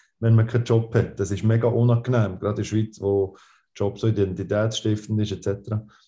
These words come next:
Aber wenn man irgendwie weiss, die Wahrscheinlichkeit ist wirklich sehr gross, wenn ich mich bewerbe, wenn ich Gas gebe, dass ich drei bis vier Monate irgendwo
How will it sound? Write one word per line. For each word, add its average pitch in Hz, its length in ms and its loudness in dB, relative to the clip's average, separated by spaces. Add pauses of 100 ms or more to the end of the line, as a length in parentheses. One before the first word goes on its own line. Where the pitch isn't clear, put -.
(140)
Aber 98 200 -2
wenn 107 120 2
man 107 100 4
irgendwie 120 320 6
weiss, 143 600 4
die - 60 -10
Wahrscheinlichkeit 135 720 0
ist 113 160 0
wirklich 156 280 0
sehr 127 420 2
gross, 117 640 0
wenn 139 220 4
ich 151 80 2
mich 139 160 -2
bewerbe, 117 680 2 (300)
wenn 127 300 4
ich 147 100 0
Gas 117 340 0
gebe, 120 220 0
dass 107 140 -2
ich 101 160 -2
drei 127 240 2
bis - 200 -2
vier 123 220 2
Monate 120 300 4
irgendwo 113 720 0